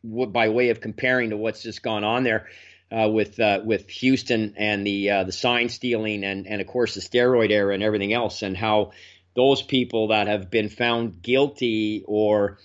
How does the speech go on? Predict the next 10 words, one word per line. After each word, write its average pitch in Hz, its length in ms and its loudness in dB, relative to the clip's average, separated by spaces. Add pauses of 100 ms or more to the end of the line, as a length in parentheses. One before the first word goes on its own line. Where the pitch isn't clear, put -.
(220)
how 113 300 2
what's 113 340 -2
been 117 360 0
assessed 147 520 -4
as 110 140 -8
guilt 123 360 -6
to 104 80 -16
them 107 480 -4
and 104 260 -8
what 107 260 -4